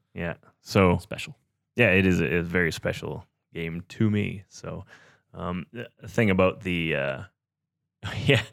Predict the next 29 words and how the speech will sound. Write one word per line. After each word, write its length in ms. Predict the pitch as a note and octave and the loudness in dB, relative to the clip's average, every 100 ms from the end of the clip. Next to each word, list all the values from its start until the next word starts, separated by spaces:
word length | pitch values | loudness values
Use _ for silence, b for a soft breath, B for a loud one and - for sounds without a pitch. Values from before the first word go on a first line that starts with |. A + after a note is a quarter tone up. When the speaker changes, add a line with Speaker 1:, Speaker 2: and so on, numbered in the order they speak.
| B B B | B B B
Speaker 1:
and 100 | B2 | 4
then 140 | C3 B2 | 6 6
when 120 | A2+ | 6
I 80 | G2+ | 6
got 180 | G2+ F2+ | 4 4
back 380 | F2+ F2+ - - _ - | 2 2 -2 -18 _ -8
in 100 | F2+ | -6
the 80 | E2 | -4
summer, 260 | F2+ F2+ | -2 0
my 100 | F2 F2 | 0 2
brother 240 | F2+ F2 | 2 2
and 80 | E2+ | 0
I 120 | F2 | 0
had 120 | F#2 F2+ | 0 2
both 200 | E2+ - | 0 -2
had, 240 | E2+ D#2+ - | -6 -6 0
both 340 | G#2+ A#2+ A2 | 4 4 2
really 360 | F#2 F2 F#2 F2 | -4 -2 0 2
loved 220 | E2+ D#2+ | 0 -2
this 180 | D#2+ - | -6 -8
game, 340 | E2+ E2+ D#2+ D#2+ | -6 -4 -4 -6
and 140 | D#2 | -8
we'd 180 | D#2+ E2 | -8 -10
be, 200 | D#2 D#2 _ _ _ _ - | -12 -12 _ _ _ _ -8
you 60 | F2 | -4
know, 80 | |
we'd 200 | E2+ F2 | -2 -2
play 200 | - A2 | 2 2
games 720 | F#2 F2+ F2 F2 F#2 - - | 4 2 0 -2 -4 -6 -10